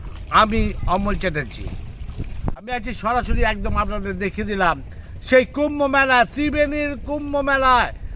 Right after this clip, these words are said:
সেই ত্রিবেণীর সঙ্গম হুগলি জেলায়। সেই ত্রিবেণীর সঙ্গমে আমি আছি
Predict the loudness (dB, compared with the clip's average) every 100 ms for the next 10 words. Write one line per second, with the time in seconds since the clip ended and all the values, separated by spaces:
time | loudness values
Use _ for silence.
0 | -8 2 2 4 0 4 4 4 -2 -2
1 | -2 2 4 4 4 2 2 0 -2 -10
2 | -12 -8 0 2 2 0 0 2 4 4
3 | 2 -2 -6 -6 -8 -10 -10 -10 -6 -4
4 | -4 -6 -12 -6 0 2 2 0 -6 -4
5 | 2 2 2 0 0 0 0 -2 -2 -2
6 | -2 0 0 0 -2 -2 -2